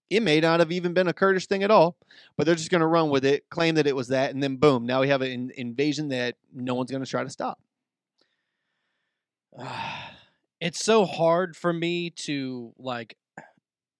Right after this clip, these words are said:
Speaker 2: so we funded isis, right?
Speaker 1: We're gonna bring them up here in a minute.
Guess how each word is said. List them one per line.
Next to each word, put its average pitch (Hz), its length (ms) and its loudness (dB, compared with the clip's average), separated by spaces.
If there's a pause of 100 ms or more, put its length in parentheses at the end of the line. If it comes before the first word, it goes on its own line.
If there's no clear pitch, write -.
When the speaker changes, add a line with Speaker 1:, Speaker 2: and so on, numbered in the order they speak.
(160)
Speaker 2:
so 180 260 -4
we 190 220 -4
funded 165 480 0
isis, - 600 -10 (160)
right? 117 240 -8 (400)
Speaker 1:
We're 156 160 2
gonna 202 140 4
bring 160 180 2
them 127 100 2
up 120 140 0
here 120 100 -4
in 113 60 -6
a 113 60 -8
minute. 113 240 -6